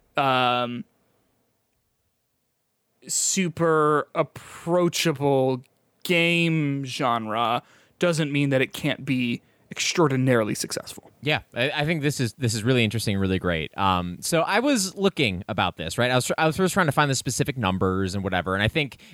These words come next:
Speaker 2: as of May, didn't they say it was, like, thirteen million sold or something like that, or, like,
Speaker 1: Um, I can't.
Speaker 2: Well,
Speaker 1: I don't
Speaker 2: I
Speaker 1: have
Speaker 2: mean,
Speaker 1: that in
Speaker 2: it,
Speaker 1: front of me, but let me
Speaker 2: it,
Speaker 1: look.
Speaker 2: it's a lot.
Speaker 1: Yeah.
Speaker 2: I think last time they, they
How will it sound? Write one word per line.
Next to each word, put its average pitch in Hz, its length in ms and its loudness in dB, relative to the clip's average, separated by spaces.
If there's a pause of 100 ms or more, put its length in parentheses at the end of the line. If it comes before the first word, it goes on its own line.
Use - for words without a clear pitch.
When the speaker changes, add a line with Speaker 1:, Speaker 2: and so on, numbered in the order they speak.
(100)
Speaker 2:
as 123 220 -2
of 104 220 -4
May, 110 600 2
didn't 117 160 -2
they 113 80 2
say 117 120 0
it 107 40 4
was, 98 80 2
like, 98 120 -2
thirteen 107 440 0
million 98 400 2
sold 101 340 0
or 98 60 0
something 101 240 -6
like 98 160 -4
that, 95 280 0
or, 85 320 -4
like, 85 220 -6 (1000)
Speaker 1:
Um, 156 1120 0
I 135 140 -2
can't. 135 340 -2
Speaker 2:
Well, - 80 4
Speaker 1:
I 117 60 0
don't 131 80 2
Speaker 2:
I 131 40 0
Speaker 1:
have 165 80 2
Speaker 2:
mean, 160 120 2
Speaker 1:
that 139 40 2
in 214 60 4
Speaker 2:
it, 220 80 0
Speaker 1:
front 190 100 0
of 190 60 0
me, 180 100 2
but 165 80 2
let 139 100 0
me 131 60 4
Speaker 2:
it, 117 80 2
Speaker 1:
look. 104 120 2
Speaker 2:
it's 226 120 0
a 214 40 2
lot. 123 280 4
Speaker 1:
Yeah. 131 160 4
Speaker 2:
I - 20 4
think 139 120 -2
last 135 260 -2
time 120 280 0
they, 117 120 0
they 107 400 2